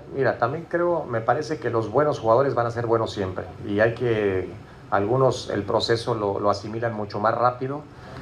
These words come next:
eh, y otros tardan un poquito más de tiempo, pero no por eso van a dejar de ser buenos jugadores. Entonces,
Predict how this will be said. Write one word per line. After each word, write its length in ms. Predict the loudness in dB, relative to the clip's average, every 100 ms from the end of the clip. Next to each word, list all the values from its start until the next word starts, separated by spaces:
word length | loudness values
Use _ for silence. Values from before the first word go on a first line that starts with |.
| -14 -14 -14 -4
eh, 440 | 2 4 4 0 0
y 100 | 2
otros 260 | 2 2 0
tardan 280 | 2 2 0
un 100 | -2
poquito 320 | -4 -4 0
más 140 | 0
de 80 | 0
tiempo, 300 | -2 -2 -2 0
pero 140 | 2
no 160 | 2 2
por 140 | 2
eso 180 | 2 0
van 120 | 2
a 40 |
dejar 220 | 2 2 0
de 80 |
ser 160 | 0 0
buenos 240 | 0 -2
jugadores. 460 | 0 2 2 0 -2
Entonces, 600 | -6 -6 -2 0 0 -2